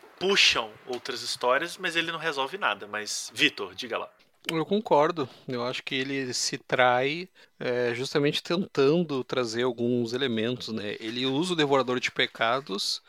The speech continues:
Speaker 2: Esse prelúdio é muito bom. Eu gostei muito dessa história. Ele dá uma origem, né, pro Devorador de Pecados. Só que aí ele, ele traz porque ele gostava. Ele comenta que o, o, o editor da revista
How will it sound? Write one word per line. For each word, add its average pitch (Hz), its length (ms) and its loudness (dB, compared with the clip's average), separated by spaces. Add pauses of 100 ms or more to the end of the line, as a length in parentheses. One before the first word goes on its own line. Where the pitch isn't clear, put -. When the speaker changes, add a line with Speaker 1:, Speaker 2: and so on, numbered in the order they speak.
(120)
Speaker 2:
Esse 127 240 -2
prelúdio 139 460 2
é - 20 -2
muito 135 340 -2
bom. 113 360 0
Eu - 100 -10
gostei - 300 -2
muito 139 320 -2
dessa 110 220 -4
história. 110 520 -4
Ele 98 160 -6
dá 101 160 0
uma 123 140 4
origem, 127 380 0
né, 95 140 -2
pro 107 140 -8
Devorador 98 380 -4
de - 80 -10
Pecados. - 380 -6 (280)
Só - 200 -2
que - 160 -2
aí 135 240 0
ele, 147 380 -8
ele 135 200 -2
traz 147 260 2
porque - 120 -6
ele 147 60 0
gostava. 143 520 0
Ele 110 100 -4
comenta 113 400 -2
que - 140 -16
o, 95 240 -10 (300)
o, 90 320 -8 (280)
o 101 120 -12
editor 117 280 -8
da 117 80 -2
revista 107 520 -4